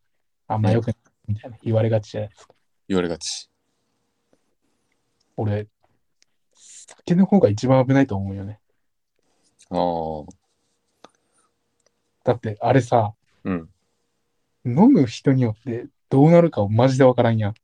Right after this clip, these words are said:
Speaker 2: うーん。
Speaker 1: な、例えば泣く人もおれば、
Speaker 2: うん。
Speaker 1: 寝る人もおるし、
Speaker 2: うん。
Speaker 1: テンション高くなる人もおるし。
Speaker 2: うん。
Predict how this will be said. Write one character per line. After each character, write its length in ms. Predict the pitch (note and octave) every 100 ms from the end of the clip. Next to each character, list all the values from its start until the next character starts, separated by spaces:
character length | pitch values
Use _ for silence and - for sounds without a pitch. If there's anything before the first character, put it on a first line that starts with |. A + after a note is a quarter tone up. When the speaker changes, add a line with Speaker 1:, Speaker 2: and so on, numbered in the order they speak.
| _ -
Speaker 2:
う 60 |
ー 760 | G#2+ G2+ G2+ G2 F#2+ F2+ F2 E2+
ん。 180 | D#2+ E2 _ _ _ _ _ _ _ _
Speaker 1:
な、 220 | A2+ A#2
例 140 | A#2+ B2
え 220 | - C3+ D3+
ば 80 | A#2
泣 240 | A2 A#2
く 140 | C#3+
人 260 | C#3 - D3
も 160 | B2+ A2+
お 40 |
れ 120 | G#2+
ば、 260 | G#2 F#2+ - _ _ -
Speaker 2:
う 80 | F2+
ん。 220 | D#2+ - - _ -
Speaker 1:
寝 160 | A#2+
る 100 | C3+
人 260 | A#2+ - B2
も 140 | A2+
お 40 | G2+
る 80 | G#2
し、 240 | - A2+ _ _ -
Speaker 2:
う 60 |
ん。 220 | F2 D#2+ - - _ _
Speaker 1:
テ 80 | D3
ン 40 |
シ 80 | C#3
ョ 40 | G#2+
ン 40 |
高 200 | A2+ A2+
く 80 | A2+
な 100 | A2
る 80 | G#2+
人 160 | F#2+
も 80 | F#2+
お 20 |
る 60 | G#2+
し。 240 | - G#2 - - -
Speaker 2:
う 40 | A2
ん。 220 | G2+